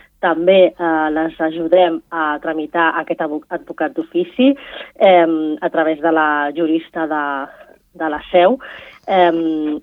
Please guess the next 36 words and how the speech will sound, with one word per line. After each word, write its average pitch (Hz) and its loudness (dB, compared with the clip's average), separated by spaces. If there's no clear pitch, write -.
i, 190 -6
bueno, 175 2
en 175 -2
definitiva, 170 0
el 202 2
que 190 2
intentem 170 0
és 180 -6
que 180 2
hi 175 6
hagi 175 -2
aquest 180 -4
acompanyament 180 0
tant 160 -4
jurídic 165 2
com 165 -12
psicològic. 202 2
En 180 0
relació 170 0
a 175 6
l'acompanyament 185 2
psicològic, 185 0
el 160 0
fem, 165 4
eh, 151 -2
de 151 -6
moment 165 -2
l'estem 175 2
fent 170 2
als 170 -6
matins 226 2
i 190 -8
també 170 2
tenim 180 -2
un 170 -4
reforç 160 0